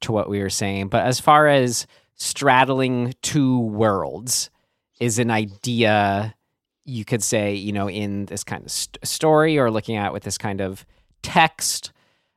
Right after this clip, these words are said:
But, uh, straddling two worlds, that idea came up for me in two different areas that I really latched on to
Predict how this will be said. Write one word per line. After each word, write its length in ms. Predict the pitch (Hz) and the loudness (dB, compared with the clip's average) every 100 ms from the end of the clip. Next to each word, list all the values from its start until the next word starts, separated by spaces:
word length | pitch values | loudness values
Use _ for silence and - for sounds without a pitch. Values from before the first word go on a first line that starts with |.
| _ | _
But, 200 | 131 120 | 4 6
uh, 360 | 117 110 98 95 | 6 6 2 -2
straddling 640 | - - 165 165 170 175 160 | -6 0 6 6 6 0 -2
two 200 | - 143 | -4 -2
worlds, 460 | 120 98 73 - | 0 -2 -4 -4
that 180 | 120 110 | 0 2
idea 520 | 107 101 104 92 82 101 - | 0 -2 -4 -4 -6 -12 -8
came 260 | 147 127 | -6 -2
up 220 | 117 113 - | 0 -2 -4
for 120 | 120 | -4
me 220 | 104 104 | -4 -6
in 320 | 117 101 101 _ _ | -8 -10 -12 _ _
two 640 | - - 113 98 98 107 139 _ - | -18 -14 -10 -10 -10 -10 -14 _ -8
different 360 | 110 - 117 - _ - | -6 -4 -6 -6 _ -2
areas 680 | 139 170 147 98 95 110 - - - | 2 4 2 0 -2 -6 -12 -16 -2
that 100 | 113 | 2
I 60 | 127 | 2
really 540 | 123 123 180 208 143 | 2 2 2 4 2
latched 460 | 101 117 135 - - | 2 2 2 0 0
on 320 | 107 120 135 | 2 2 0
to 440 | - 110 90 98 | -2 -2 -2 -6